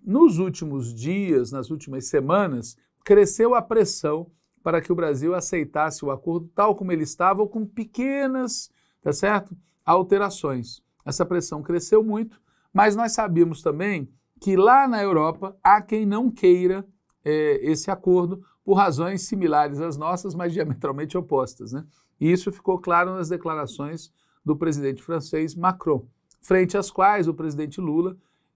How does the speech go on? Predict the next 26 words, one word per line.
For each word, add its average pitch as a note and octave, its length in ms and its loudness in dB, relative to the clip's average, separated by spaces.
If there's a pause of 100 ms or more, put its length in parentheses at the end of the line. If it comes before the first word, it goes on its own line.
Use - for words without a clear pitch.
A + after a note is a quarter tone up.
é, C3 120 0
optou D#3 440 0
por E3 180 -4
dizer D#3 460 -4
que, E3 400 0 (340)
que F#3 120 0
fique A#3+ 360 -2
claro G3 520 6
que G3+ 100 -10
o F#3 60 0
acordo F3 420 2
não D#3 160 -8
está D#3+ 240 -10
saindo, G#3 480 -2
não G3+ 160 -4
por F#3+ 180 -4
nossa D#3 300 -4
responsabilidade, F#3 1040 -4 (300)
mas D#3+ 260 -2
por F3+ 160 -6
responsabilidade, D3+ 1120 -6 (380)
é, C#3+ 320 2
de D#3+ 400 -2
governos A#2+ 560 -4
europeus. F3 640 0 (380)
Esse, G3 720 4